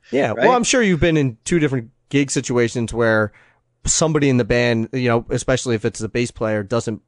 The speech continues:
Speaker 1: play that well, and you feel like ev-, you feel like you're, like, going against the grain. But then when you're in another band and everybody plays really well, it's like,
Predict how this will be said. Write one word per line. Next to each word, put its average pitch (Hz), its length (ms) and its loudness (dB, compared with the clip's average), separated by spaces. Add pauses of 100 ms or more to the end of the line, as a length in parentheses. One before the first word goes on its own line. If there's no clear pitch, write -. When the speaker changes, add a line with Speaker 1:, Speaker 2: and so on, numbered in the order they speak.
(200)
Speaker 1:
play 117 520 0 (120)
that 101 220 -2
well, 104 400 -2
and 107 180 -4 (580)
you 151 340 4
feel 156 220 4
like 151 220 4
ev-, 151 200 4
you 151 160 4
feel 165 220 4
like 156 180 0
you're, 151 200 2
like, 123 260 2 (380)
going 143 320 2
against 123 380 -2
the 131 60 -2
grain. 113 440 0 (580)
But 143 140 0
then 160 200 2
when 151 120 4
you're 139 120 4
in 127 60 4
another 139 380 2
band 120 360 2
and 117 120 2
everybody 117 400 0
plays 180 360 0
really 117 240 4
well, 113 360 2
it's - 180 -4
like, 113 260 0